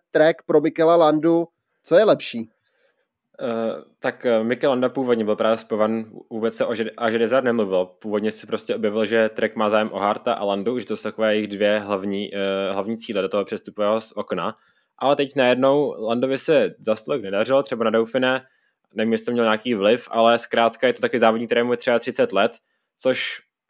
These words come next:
Speaker 2: na druhou stranu pro tým Trek často bývá jako takový vykřičník, proč za-, toho jestli vzít, protože často Trek podepisuje starší závodníky z nějakého důvodu, třeba na dvě poslední sezóny v kariéře, ale Mikel Landa by byl určitě zajímavým přínosem,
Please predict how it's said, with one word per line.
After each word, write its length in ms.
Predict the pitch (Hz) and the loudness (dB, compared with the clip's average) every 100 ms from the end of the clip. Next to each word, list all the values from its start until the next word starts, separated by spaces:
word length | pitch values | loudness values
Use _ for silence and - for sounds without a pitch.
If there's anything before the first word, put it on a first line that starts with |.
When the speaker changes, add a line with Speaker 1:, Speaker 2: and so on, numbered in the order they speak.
| _ | _
Speaker 2:
na 160 | 107 107 | -8 -4
druhou 220 | 113 117 | 0 0
stranu 220 | - 113 | -2 -6
pro 160 | 113 107 | -4 -4
tým 200 | - 110 | -4 -4
Trek 240 | 107 107 | -2 -2
často 520 | - 107 - 113 107 104 | -2 -6 -4 0 0 0
bývá 440 | 92 104 101 101 101 | -4 -4 0 2 2
jako 220 | - - | -2 -8
takový 400 | 107 107 107 101 _ _ | -8 -6 -6 -8 _ _
vykřičník, 600 | 101 95 - 110 - 110 | -20 -12 -6 -6 -4 -4
proč 160 | - 104 | -2 0
za-, 180 | 104 104 - | 0 -2 -2
toho 100 | 104 | 0
jestli 220 | 101 - | 0 0
vzít, 220 | 113 104 | -2 -4
protože 240 | - 101 110 | -4 0 0
často 320 | 120 113 98 | 2 0 -2
Trek 200 | 95 95 - _ | -2 -4 -6 _
podepisuje 600 | 98 95 98 - 101 101 _ _ | -4 -2 -6 -2 -2 -2 _ _
starší 380 | - 104 - 110 | -2 -2 0 2
závodníky 600 | 101 98 95 95 - 107 | 4 4 0 -4 -6 -4
z 40 | |
nějakého 320 | 98 98 107 | -2 -2 -2
důvodu, 220 | 101 98 101 | -2 -4 -6
třeba 240 | - 101 | -4 -2
na 160 | 98 - _ | -2 -4 _
dvě 220 | 95 101 | -6 -4
poslední 360 | 110 98 104 110 | -4 -6 -6 -6
sezóny 320 | 98 98 104 | -2 -2 -2
v 60 | |
kariéře, 520 | - 98 92 95 95 110 _ _ _ _ | -2 0 2 2 0 -4 _ _ _ _
ale 500 | - 107 107 107 107 104 _ _ | -4 0 4 4 2 -2 _ _
Mikel 260 | 113 139 | -6 0
Landa 400 | 135 147 170 92 - _ _ _ _ | 0 4 2 2 -6 _ _ _ _
by 180 | 101 113 | -8 -4
byl 240 | 120 127 101 | 0 0 -2
určitě 340 | 90 - 123 | -6 -6 -4
zajímavým 360 | 92 92 101 110 | -4 -4 -4 -4
přínosem, 640 | 98 95 95 120 135 | -6 -6 -4 -2 -2